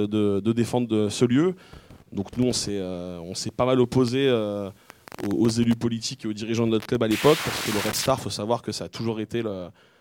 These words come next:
la fameuse chimère du deuxième club parisien. Il faut un deuxième club parisien. On prend souvent l'exemple de grandes villes comme Londres, comme, euh, comme d'autres villes en Europe, où il faut à tout prix ce deuxième club pour con-, con-,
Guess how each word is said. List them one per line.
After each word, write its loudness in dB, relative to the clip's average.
la -6
fameuse 0
chimère 2
du 0
deuxième 2
club 2
parisien. 0
Il -10
faut -2
un 0
deuxième 0
club -2
parisien. -2
On 0
prend -10
souvent -6
l'exemple -4
de -2
grandes 0
villes 0
comme -2
Londres, 0
comme, -2
euh, -2
comme -2
d'autres 0
villes 4
en 4
Europe, 4
où -4
il -6
faut 4
à 6
tout -2
prix -6
ce -4
deuxième 0
club 0
pour -6
con-, -10
con-, -8